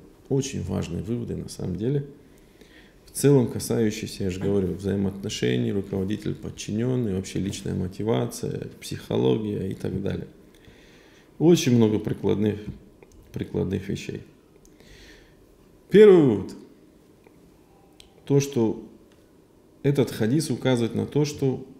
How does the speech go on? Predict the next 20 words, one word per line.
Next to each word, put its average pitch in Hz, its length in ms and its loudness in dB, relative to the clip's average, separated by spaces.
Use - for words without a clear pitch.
знающим 113 840 4
людям 113 480 0
следует 110 560 -2
уделять 95 460 -4
время 120 460 2
своим 98 440 0
последователям, 101 1000 -2
то - 60 -16
есть 98 180 -14
садиться 104 520 -6
с - 120 -10
ними, 107 380 -4
общаться, 113 840 -6
э, 92 180 -14
обучать 95 800 -6
их, 113 220 -6
давать 98 400 -2
им 98 100 -4
полезные 95 560 -2
знания 113 720 -2